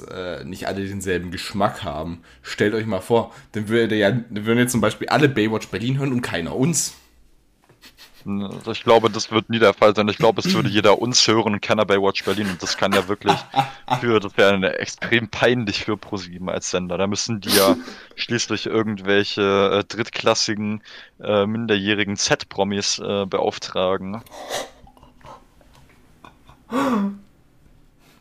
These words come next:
Speaker 2: Das würden die wahrscheinlich auch ungerne tun, eher.
Speaker 1: Eben, die haben ja wirklich arg, die haben ja eigentlich, gut, in dem,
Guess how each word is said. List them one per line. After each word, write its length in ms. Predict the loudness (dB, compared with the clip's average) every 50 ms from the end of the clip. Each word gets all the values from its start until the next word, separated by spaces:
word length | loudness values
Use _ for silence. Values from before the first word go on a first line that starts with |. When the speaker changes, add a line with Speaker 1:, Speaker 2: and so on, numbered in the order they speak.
| _ _ _ _ -2
Speaker 2:
Das 260 | -2 0 0 0 0
würden 260 | 2 2 2 2 0
die 100 | 2 4
wahrscheinlich 460 | 4 4 6 6 4 4 4 2 0 2
auch 220 | 2 2 0 -2
ungerne 640 | -8 -6 -4 -4 -4 -2 2 2 4 4 2 0 -4
tun, 320 | -6 -10 -10 -8 -8 -6
eher. 360 | -6 -4 -2 0 0 0 -2 -4 -10 _ _ _ _ _ _ _ _ _ -6
Speaker 1:
Eben, 200 | -6 -6 -6 -8
die 100 | -8 -6
haben 120 | -4 -4
ja 80 | -4 -4
wirklich 280 | -4 -6 -8 -4 -2
arg, 400 | -2 -2 -2 -2 -6 -10 -8 -6
die 120 | -2 0 0
haben 120 | 2 2
ja 80 | 0 0
eigentlich, 500 | 0 -2 -2 -4 -6 -6 -8 -10 -14 -16 -16 -10
gut, 140 | -6 -4 -2
in 100 | 0 0
dem, 220 | -2 -2 -4 -6